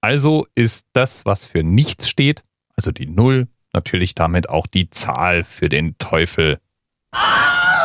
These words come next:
Das war jetzt gerade übrigens nicht irgendein Schrei, sondern der sogenannte Wilhelm Scream.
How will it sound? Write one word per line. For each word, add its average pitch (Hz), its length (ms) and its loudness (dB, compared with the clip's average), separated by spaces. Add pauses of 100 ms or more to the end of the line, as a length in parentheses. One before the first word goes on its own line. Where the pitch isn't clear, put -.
(1160)
Das - 160 0
war 101 80 2
jetzt 92 140 0
gerade 90 200 -2
übrigens 90 440 0
nicht - 160 -10
irgendein 90 320 0
Schrei, 87 320 -2
sondern 80 340 -2
der - 140 -2
sogenannte 82 680 0
Wilhelm 92 480 2
Scream. 101 680 2